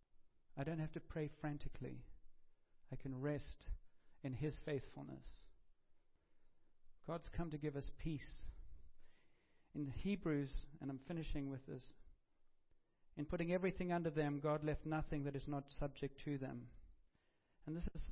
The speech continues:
important. "Yet at present we do not see everything subject to them. But we do see Jesus, who was made lower than the angels, or a little less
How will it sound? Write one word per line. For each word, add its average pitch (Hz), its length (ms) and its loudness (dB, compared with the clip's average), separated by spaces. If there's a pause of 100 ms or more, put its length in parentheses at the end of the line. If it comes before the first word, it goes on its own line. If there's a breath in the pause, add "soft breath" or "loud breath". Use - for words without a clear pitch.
important. 156 560 2
"Yet 160 120 8
at 156 160 2
present 196 420 4
we 160 80 4
do 170 160 2
not 160 180 4
see 160 320 2
everything 143 400 2
subject 135 540 0 (200)
to 139 120 -2
them. 131 260 -6 (1000 soft breath)
But 143 120 0
we 143 120 4
do 151 180 2
see 147 240 2
Jesus, 139 640 0 (1300 soft breath)
who 156 80 2
was 147 100 4
made 156 220 8
lower 170 260 8
than 165 160 6
the 156 140 6
angels, 147 520 4
or 135 140 4
a - 20 6
little 156 280 4
less 151 200 4